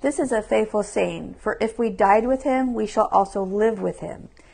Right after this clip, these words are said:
If we endure, we shall also reign with him. If we deny him, he also will deny us. If we are faithless, he remains faithful, for he cannot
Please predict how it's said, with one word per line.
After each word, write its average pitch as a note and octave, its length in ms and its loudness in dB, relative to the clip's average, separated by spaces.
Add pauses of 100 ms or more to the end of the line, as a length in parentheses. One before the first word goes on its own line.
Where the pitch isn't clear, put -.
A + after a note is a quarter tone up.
(200)
If F#3 120 -6
we G3+ 160 4
endure, F#3 560 0
we A3+ 120 -2
shall G#3+ 200 -4
also G3+ 340 0
reign B3+ 400 2
with F3+ 160 -6
him. E3+ 300 -14 (520)
If F#3+ 160 -4
we G#3 100 2
deny G3 380 4
him, G#3 340 -2
he G3 180 -4
also A3+ 320 2
will F#3+ 200 0
deny F#3 400 -4
us. G3 480 0 (340)
If F#3 160 -8
we A3 140 4
are G3 120 4
faithless, G3 920 2 (260)
he E4 480 0
remains G#3 640 0 (180)
faithful, A3 1160 4 (520)
for F#3 160 -6
he A3+ 300 -4
cannot A3 760 0